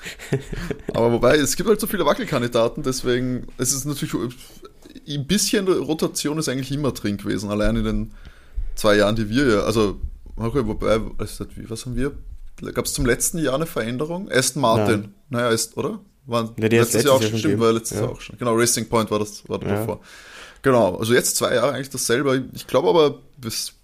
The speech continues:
Speaker 2: das ist zu lang. Ich glaube, es wird da auf jeden Fall noch ein bisschen Rotation reinkommen. In welcher Form werden wir sehen. Und ich würd sagen, das war's dann auch schon so mit den regulären News.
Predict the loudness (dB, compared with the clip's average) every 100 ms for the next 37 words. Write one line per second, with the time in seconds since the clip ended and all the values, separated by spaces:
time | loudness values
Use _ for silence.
0 | _ _ -2 0 -2 0 2 4 2 -2
1 | -2 -4 -6 -6 -4 -2 -4 -4 -4 -4
2 | -4 -4 -4 -6 -8 -8 -6 -4 -6 -6
3 | -10 -6 -2 0 0 2 2 2 -6 -4
4 | -2 0 0 0 0 0 -2 -6 -18 -20
5 | -20 -20 -20 -20 -20 -20 _ _ -2 0
6 | 0 2 2 2 0 0 0 0 0 4
7 | 4 2 0 -4 -4 -4 -2 -2 0 0
8 | 2 2 0 0 0 0 0 -4